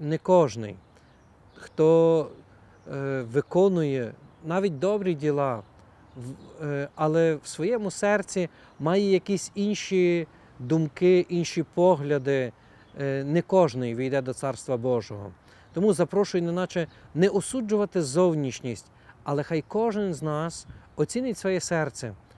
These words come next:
і подивиться, що є мотивом наших,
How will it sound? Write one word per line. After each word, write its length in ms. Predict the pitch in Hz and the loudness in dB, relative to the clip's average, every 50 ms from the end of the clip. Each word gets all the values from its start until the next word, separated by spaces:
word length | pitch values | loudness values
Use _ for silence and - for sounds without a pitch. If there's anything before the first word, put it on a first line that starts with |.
| - - | -16 -10
і 80 | - 160 | -8 -6
подивиться, 520 | - 170 165 170 214 226 220 190 - 196 | -4 -2 0 2 2 2 2 0 0 -4
що 240 | 160 - - - 220 | -6 -4 -2 -2 0
є 160 | 233 233 220 | 2 2 2
мотивом 760 | 190 180 175 165 - - - 208 214 180 156 147 131 120 107 - - - - - - - _ - | 2 2 0 -2 0 0 2 2 2 2 2 0 -2 -4 -6 -10 -16 -20 -20 -20 -20 -20 _ -6
наших, 760 | 127 147 151 160 156 - - 160 151 143 - - - - | -2 0 0 0 -2 -2 -2 -2 -2 -2 -4 -6 -14 -20